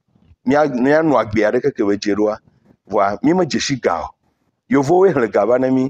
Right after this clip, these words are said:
Mía tɔgbuiwo mewɔ ga o. Mí me dze si o. Hokui eye mí nya vɔ hokui le ema yi mea, nu ka mí wɔna kui o? Mí ƒlena, eh, eh, tatɛ, mí yɔna avɔ be tatɛ le míabe gbea me. Eh, mí la,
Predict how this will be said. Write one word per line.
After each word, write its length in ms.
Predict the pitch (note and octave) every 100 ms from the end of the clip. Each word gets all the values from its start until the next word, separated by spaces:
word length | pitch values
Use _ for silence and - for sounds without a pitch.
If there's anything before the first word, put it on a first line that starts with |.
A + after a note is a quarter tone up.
| - _ -
Mía 140 | D#3+
tɔgbuiwo 380 | D#3+ D3 D3+ D3
mewɔ 300 | D3 C3 G#2
ga 60 | G2
o. 160 | E2+ _ _ _ _ _ _ _ _ _ _ _ _ _
Mí 140 | C#3 C#3+
me 120 | D3+
dze 120 | G#2+
si 140 | G2 A#2+
o. 140 | F#2 -
Hokui 540 | A2+ B2+ F3+ F#3 G#3+ _ _ _ -
eye 220 | C#3+ D3
mí 120 | D3
nya 220 | D3 C#3
vɔ 140 | A#2+ A#2
hokui 320 | A#2 C3 F3+ F#3
le 180 | B2+ -
ema 260 | B2 D3+
yi 100 | D#3
mea, 320 | C3 A#2+ G#2 G#2+ _ -
nu 100 | D3+
ka 140 | D#3
mí 80 | D3+
wɔna 260 | B2+ G#2 G2+
kui 100 | A#2
o? 140 | F2+ - _ _ _ _ _ _
Mí 100 | C#3+
ƒlena, 440 | D3 B2 G#2 F#2+ - _ _ _ -
eh, 400 | G#2+ G2 F#2+ F2 _ _ _ _ _ _
eh, 200 | - G#2 -
tatɛ, 440 | G2+ - G#2 B2+ -
mí 100 | C3
yɔna 260 | C#3 C3
avɔ 300 | - F#2+ G#2
be 60 | A2+
tatɛ 400 | - F#2+ G#2 G#2
le 120 | A2+ G#2
míabe 240 | A#2 A#2+
gbea 200 | G#2+ F#2+
me. 120 | F#2 E2+ _ _ _ _ - -
Eh, 180 | G#2 G2
mí 140 | A#2
la, 220 | C3 C#3